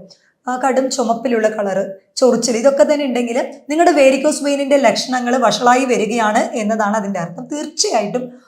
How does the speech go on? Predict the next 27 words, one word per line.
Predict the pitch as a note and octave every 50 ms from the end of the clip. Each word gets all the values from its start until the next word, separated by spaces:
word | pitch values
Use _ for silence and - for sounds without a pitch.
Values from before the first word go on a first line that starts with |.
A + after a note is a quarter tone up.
| _ _ _
ഒരു, | B3 A3 A3 B3 D4 - - - - _ _ -
ആ, | A#3 A3
ഡോക്ടറിനെ | G#3+ G#3+ G#3 G#3 - A#3+ B3 B3+ C4
കണ്ട് | B3+ - G#3+ G3 F#3+ G3+ A3 - - - - _ _
ഫർദറായിട്ട് | B3+ A#3 - B3 B3+ C4 B3 A#3 A#3+ C4+ -
ചികിത്സ | - A#3+ G#3 A#3+ A#3+ A#3+ - - C#4+ C#4+ C#4+ - - -
തേടേണ്ടത് | B3 A3+ A3 A3 A#3 A3+ A#3+ B3+ -
വളരെയധികം | A3 A3+ B3 C#4 D#4+ D#4+ C#4 G#3+ B3+ B3
അത്യന്താപേക്ഷിതമാണ്. | G#3+ - - G#3+ G3+ G#3 G3+ - F#3 F#3+ E3 - - F#3 E3+ E3+ - - - -
കാരണം | B3 G#3+ G3 G3 G#3+ - - - - _ _ _ -
ഇത് | C#4+ D4 D4
ചികിത്സിച്ചില്ലെങ്കിൽ | C#4+ - D#4+ C4+ D#4 E4 E4 E4 F4+ - E4+ F4 D4+ B3+ C#4 D#4 D#4 C4+ C4+ C4
പിന്നീട് | C#4 C#4 C#4 C4 C4+ C#4 B3 C#4
ഇത് | C4 C4
വീനസ് | A3+ B3 B3 B3+ C4+ D4 B3+ - -
അൾസറിലോട്ടും | A#3+ A#3 A#3 - - B3 B3+ B3+ A#3+ A#3 G#3 G3 E3+ - B3 B3 - - - _ _ _ _ _ _ _ B3
നമുക്ക് | B3 B3 B3+ C4
കാല് | C#4 C#4 C4+ C4 C4 C4+ D4 D4+
ഫുള്ള് | - D4 C#4 C#4+ D4 D4+ C4
നീര് | C4 C4+ D4 D#4 C4+
കെട്ടി | B3+ - - C4
അത് | B3+ A#3+ A#3
അനക്കാൻ | A3+ G#3+ A3 - C#4 C#4 C#4
പറ്റാത്തൊരവസ്ഥയിലോട്ടൊക്കെ | C4+ B3 C4 B3+ B3 B3 C4+ C4 A#3+ G#3 G3+ - - A#3 G#3+ G3+ - A#3+ A#3+ -
വരാനുള്ള | B3+ A#3+ G#3 G3+ G#3 G#3 G3 G3 B3+
സാധ്യതകൾ | - D#4+ C#4+ G#3 A3+ G#3+ A3+ A3+ C#4
കൂടുതലാണ്. | C#4 D4+ C4+ A3+ G3+ F#3 F3+ E3+ D#3 E3+